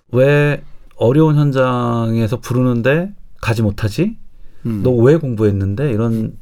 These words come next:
Speaker 1: 질문이 자꾸 저한테 스스로에게 막 들어오는 거죠.
Speaker 2: 음.
Speaker 1: 그래서 일주일 뒤에 그냥 제가 다시 전화했어요.
Speaker 2: 어.
Speaker 1: 어, 지원해보겠다고.
Speaker 2: 음. 어, 우선 선뜻 그렇게 가지 않은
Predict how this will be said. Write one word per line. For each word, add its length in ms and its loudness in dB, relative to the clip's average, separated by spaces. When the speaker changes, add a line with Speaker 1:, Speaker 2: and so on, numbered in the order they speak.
Speaker 1:
질문이 340 0
자꾸 280 -4
저한테 380 0
스스로에게 420 0
막 160 -8
들어오는 480 2
거죠. 380 -2
Speaker 2:
음. 420 -2
Speaker 1:
그래서 840 4
일주일 380 4
뒤에 260 6
그냥 280 -4
제가 180 0
다시 200 -6
전화했어요. 680 -4
Speaker 2:
어. 220 -6
Speaker 1:
어, 160 -6
지원해보겠다고. 920 -2
Speaker 2:
음. 580 0
어, 80 0
우선 580 4
선뜻 480 0
그렇게 480 2
가지 300 0
않은 720 4